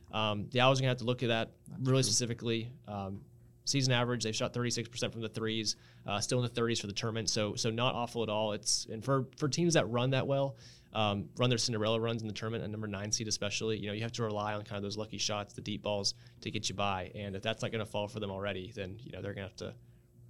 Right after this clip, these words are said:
Speaker 1: really figure something out to get by past them. But like Chris said, you know, I just have a, a tickling feeling about the Owls. And so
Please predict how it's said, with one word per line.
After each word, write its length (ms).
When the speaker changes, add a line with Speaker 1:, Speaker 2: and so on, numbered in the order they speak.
Speaker 1:
really 140
figure 200
something 240
out 140
to 80
get 140
by 220
past 260
them. 140
But 100
like 140
Chris 200
said, 360
you 120
know, 240
I 60
just 160
have 160
a, 80
a 60
tickling 420
feeling 300
about 180
the 120
Owls. 440
And 120
so 400